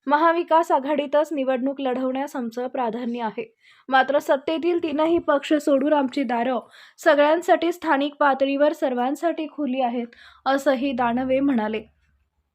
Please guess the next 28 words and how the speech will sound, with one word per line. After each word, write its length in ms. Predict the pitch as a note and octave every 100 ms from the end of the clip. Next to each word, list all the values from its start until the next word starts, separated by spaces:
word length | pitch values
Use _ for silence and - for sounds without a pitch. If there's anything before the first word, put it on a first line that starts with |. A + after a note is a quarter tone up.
| _
आगामी 420 | B3 G#3+ A3 B3
स्थानिक 400 | C#4 D4 B3+ C4
स्वराज्य 400 | - C4 A#3 B3+
संस्थेच्या 560 | C#4+ D#4 C#4+ D4 C#4+ D#4
निवडणुका 560 | D4 B3+ B3 C4+ C#4+
महाविकास 680 | D4 C4+ B3+ B3 B3+ C4+ D4
आघाडीमध्ये 640 | C4+ A#3+ B3+ B3+ B3+ B3+
लढण्याचा 500 | B3+ A#3 A#3 D4 B3+ G#3 - - -
आमचा 360 | A#3+ C4+ C4 C#4+
मानस 420 | D#4 A#3+ C#4+ D#4+
आहे, 260 | C#4 C4+ D4 -
अशी 220 | B3+ C#4
प्रतिक्रिया 600 | C4 B3 B3 B3 B3+ C4 C#4+
शिवसेना 580 | C#4+ B3+ C#4+ D#4+ D#4+
ठाकरे 380 | E4 D#4 C#4+ C#4
गटाचे 460 | B3+ B3 B3+ B3 C4
नेते 400 | B3 A3 B3+ C#4 _ _ -
अंबादास 540 | C4+ C#4 D#4 D#4+ E4+
दानवे 440 | B3 B3+ B3+ C4+ C#4
यांनी 300 | A#3+ A#3 B3+
दिली 240 | B3 G#3+
आहे. 160 | - - _ -
आगामी 360 | A3+ B3+ C4+ D4
स्थानिक 360 | - C4+ C4+
स्वराज्य 440 | - C4+ B3 A#3+ C#4
संस्थेच्या 540 | C#4 B3 C#4 C#4 D#4+
निवडणुकांच्या 720 | D#4+ B3+ B3 B3+ B3+ B3 C4
पार्श्वभूमीवर 840 | B3+ B3 A#3 B3+ A3+ B3 A#3 A#3